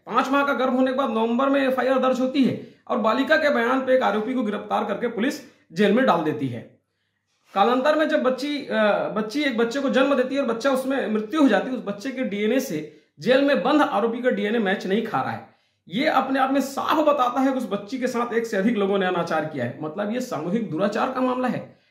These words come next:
लेकिन इस बारे में पुलिस, छत्तीसगढ़ की महिला एवं बाल विकास विभाग और समाज कल्याण विभाग बिल्कुल चुप्पी साधे बैठी है, ना मालूम उसे किसे बचा रही है।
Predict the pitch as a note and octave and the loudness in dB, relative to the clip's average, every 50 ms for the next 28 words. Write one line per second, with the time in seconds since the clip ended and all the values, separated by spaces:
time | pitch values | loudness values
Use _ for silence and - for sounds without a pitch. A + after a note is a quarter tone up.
0 | _ - - G#3 G#3+ A#3+ A#3 A#3 - - G3+ G#3+ G#3+ A#3 A#3+ A#3+ - - F#3 A3 | _ -8 -6 -4 -2 0 0 0 0 0 -2 0 2 2 2 2 0 0 0 2
1 | D4 - - - - - - _ _ _ _ - - G3+ G3 G#3+ A#3+ A#3+ B3 A#3+ | 2 0 -2 -6 -12 -18 -20 _ _ _ _ -14 -12 -10 -6 -2 0 0 0 0
2 | B3+ B3+ A#3 - - - F#3 G3 G3+ A3 A3+ A#3 A#3 A#3+ A#3 F#3+ F#3+ G3 G3+ G#3 | 0 -2 -2 -2 -4 -2 2 4 4 4 6 4 4 4 4 4 4 2 2 2
3 | G3 G#3 - G3+ G3 F#3+ - - - - D3+ E3 F3 D#3+ F#3+ A#3+ C4+ - F3+ - | 0 0 2 2 2 2 -2 -12 -16 -14 -10 -8 -4 2 4 4 4 4 2 -2
4 | - - - _ _ _ _ - F#3+ A#3 A3+ - G3 G#3 A3+ B3+ B3+ - A#3+ A#3 | -8 -14 -20 _ _ _ _ -4 -4 -4 -4 -4 -4 -4 -4 -4 -4 -4 -6 -4
5 | B3 C4 C4 B3+ A3 C4 C4+ A#3+ A3+ C4 C4+ - E4+ C#4+ - D4 - - E4 D#4 | -2 -2 0 0 2 0 0 0 0 -2 -4 -4 -4 -4 -4 -4 -6 -6 -6 -2
6 | E4 D#4 D4 D4+ D4+ D4 D4 - C4 A#3+ D#3+ C#3 - F3 G#3+ A3+ A#3+ B3 B3+ C4 | 0 0 0 0 0 -2 -2 -2 -2 -4 -4 -4 -4 -4 -2 -2 0 0 0 2
7 | C4 B3+ - C4+ B3+ - - - - A#3+ - D#4+ D#4 C#4 C#4 C#4 A#3+ G#3 G3 E3+ | 0 0 -2 -4 -8 -8 -10 -14 -12 -10 -6 -4 0 0 0 0 0 0 0 -2
8 | C#3+ B2 A#2+ - - | -2 -4 -6 -8 -12